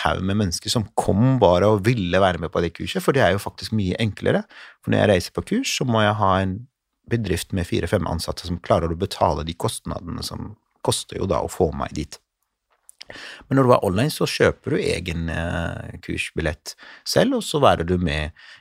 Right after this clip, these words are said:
hjemmefra, ifra stuen din eller ifra sengen. Så er det kjempeålreit. Da treffer jeg enda mer små frisører da, som syntes at jeg var veldig flink til å forklare selv. Jeg brukte jo bare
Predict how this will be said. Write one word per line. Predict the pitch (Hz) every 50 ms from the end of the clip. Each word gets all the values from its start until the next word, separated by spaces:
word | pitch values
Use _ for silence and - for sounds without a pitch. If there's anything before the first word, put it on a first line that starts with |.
| _ _ -
hjemmefra, | 127 113 92 80 73 73 - - - 80 78 73 73 73 73 - - -
ifra | - - - - - 82
stuen | - - - 82 76 73 73 69 69
din | 71 71 71 71
eller | 73 73 - -
ifra | - - - -
sengen. | - - 76 78 85 -
Så | - - 165
er | 131 -
det | -
kjempeålreit. | - - - - - - - - - - 87 82 - - - - - 180 180
Da | - -
treffer | - - - - 117 - - - - 80 73
jeg | - -
enda | - 90 90 90 87 - 165 143
mer | 95 80 76 76
små | 85 - - - 82 78 76 76 82 - _ _ _ _ _ _ _ _ _ _ _
frisører | - - 92 92 - - 80 78 80 135
da, | 175 165 - _ - - - - - -
som | - - 107 95
syntes | 85 - - 85 76 - - - -
at | 82 -
jeg | - 87
var | 85 82 82
veldig | 85 82 76 78 76 76 78 78 87 113
flink | - - 101 98 98
til | - - 90
å |
forklare | - - - - - 92 78 76 76 76 82
selv. | - - 101 92 95
Jeg | 92 85 85
brukte | 85 90 87 - - - -
jo | 175
bare | 151 107 85 76